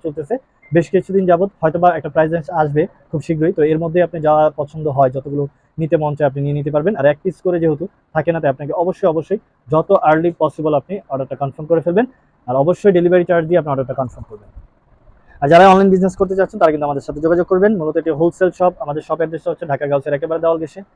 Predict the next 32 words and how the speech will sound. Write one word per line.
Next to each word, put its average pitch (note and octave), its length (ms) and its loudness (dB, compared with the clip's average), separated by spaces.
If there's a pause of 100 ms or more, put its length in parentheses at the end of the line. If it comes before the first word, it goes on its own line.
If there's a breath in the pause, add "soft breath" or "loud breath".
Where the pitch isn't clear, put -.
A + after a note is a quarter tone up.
(180)
স্মাইল F3+ 220 -2
ম্যানশনের D#3+ 320 -6
চতুর্থ F3+ 320 -8
তলায় F#3 200 -2
তেরো D3 140 0
নম্বর A2+ 180 -8
শপ। A2 160 -18
অবশ্যই C#3+ 280 -10
শপে E3 160 -2
আসবেন, G3 180 -2 (220 soft breath)
অন্যথা D#3+ 240 -2
আপনি D#3+ 120 0
ভিডিও D#3+ 220 0
কলে D#3 140 0
মাধ্যমেও D3+ 260 -2
পারচেজ B2+ 280 -2
করে A#2+ 120 -6
নিতে A2+ 160 -12
পারবেন। - 220 -20 (260)
এখানে F#3 260 2
যেটা F#3 160 2
ছিল F#3+ 180 -2
ফ্রন্টের F3 280 -2 (200)
যেই, D3 320 -2
আহ, C3 260 -10
টপসটা, D3 360 2 (100)
এটা D3 140 -4
হলো D3+ 120 -2
লেস D3 240 0
ওয়ার্ক D#3 140 -6
করা C3 160 0
আছে, B2 200 -8